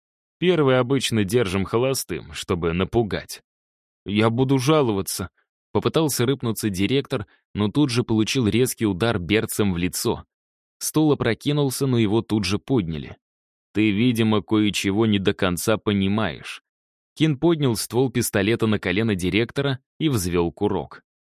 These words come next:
«Не люблю истошные вопли, но работа. Стойте, погодите, что вы хотите?» «Рассказывай. Хотя,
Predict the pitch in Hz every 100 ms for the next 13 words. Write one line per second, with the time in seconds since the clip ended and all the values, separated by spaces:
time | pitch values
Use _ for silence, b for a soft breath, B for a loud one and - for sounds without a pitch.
0 | - 92 101 107 117 131 117 - 123 -
1 | 113 110 110 156 - 87 82 92 127 101
2 | 95 95 82 113 139 - - - _ _
3 | _ - - 127 117 - 85 - 107 120
4 | 113 98 95 90 - 135 131 127 - -
5 | - 131 131 151 110 - - _ _ _
6 | _ _ _ 82 82 82 78 - 104 80
7 | 76 71 - _ _ _ - 104 - 160
8 | 156 120 90 98